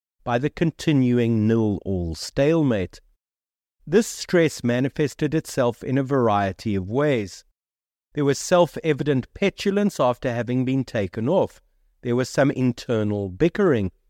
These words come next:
unhappiness, a strop. There was general overreach,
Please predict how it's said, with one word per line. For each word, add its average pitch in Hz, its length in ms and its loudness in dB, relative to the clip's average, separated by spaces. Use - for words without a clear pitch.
unhappiness, 110 920 -2
a 107 60 -10
strop. - 600 -2
There 147 100 0
was 143 140 -2
general 165 520 2
overreach, 185 720 2